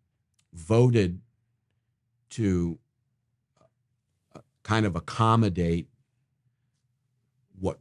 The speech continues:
we think should be happening with regard to, uh, the issue that the Supreme Court addressed. And,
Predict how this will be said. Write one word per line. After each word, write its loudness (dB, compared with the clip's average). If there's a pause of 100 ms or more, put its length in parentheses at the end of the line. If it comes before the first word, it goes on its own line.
we 4
think -2
should -6
be -4
happening -8 (460)
with -10
regard -4
to, -6 (760)
uh, -6 (200)
the 0
issue -2
that -6
the -18
Supreme -4
Court -8 (360)
addressed. -12 (580)
And, 0